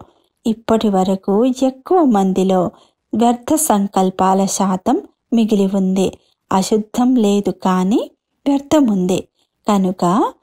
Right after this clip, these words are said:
మనసా సేవ తీవ్ర వేగంతో జరగడం లేదు. ఇప్పుడు హోలీ జరుపుకోవడం అనగా మనసును వ్యర్థం నుండి కూడా హోలీగా చేసుకోవాలి. హోలీ జరుపుకున్నారా?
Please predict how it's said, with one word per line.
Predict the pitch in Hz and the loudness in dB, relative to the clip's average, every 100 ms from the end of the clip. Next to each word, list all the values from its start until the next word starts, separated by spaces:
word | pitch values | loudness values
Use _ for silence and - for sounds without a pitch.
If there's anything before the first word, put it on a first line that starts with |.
| _ _ | _ _
మనసా | 202 214 247 - 285 | -2 0 0 2 2
సేవ | 302 - 208 190 190 - _ _ _ - | 2 0 0 0 -2 -4 _ _ _ 0
తీవ్ర | 285 311 294 311 | 0 0 2 2
వేగంతో | 214 202 190 196 196 - 196 | 2 0 0 0 -2 0 0
జరగడం | 190 185 190 190 196 294 | 0 0 0 0 0 0
లేదు. | 339 202 190 190 170 - _ _ _ | 2 2 0 0 -4 -4 _ _ _
ఇప్పుడు | 202 202 - 190 180 | -4 -4 -2 0 0
హోలీ | 180 190 196 226 226 | 0 0 2 2 2
జరుపుకోవడం | 233 226 220 220 220 220 220 226 240 208 | 0 -2 -4 -2 0 2 2 0 0 -2
అనగా | 185 185 190 247 494 _ _ _ - | -2 -2 0 -2 -2 _ _ _ -4
మనసును | 226 220 269 - 220 196 | 0 2 0 0 0 2
వ్యర్థం | 196 190 - 294 277 | 0 -2 -2 0 0
నుండి | 208 196 196 | 0 0 -2
కూడా | 196 185 185 196 196 - _ _ _ _ _ _ _ - | -2 -2 0 0 -2 -6 _ _ _ _ _ _ _ -2
హోలీగా | 220 220 202 185 214 294 - | 2 2 2 0 0 -2 0
చేసుకోవాలి. | 226 - - 190 190 190 185 185 165 - _ _ _ _ _ _ - | 0 -2 -4 -2 0 0 0 0 -4 -8 _ _ _ _ _ _ 0
హోలీ | 190 185 196 | 0 2 2
జరుపుకున్నారా? | 208 196 160 - 196 196 202 208 285 440 | 2 0 -2 -6 -2 0 0 2 2 2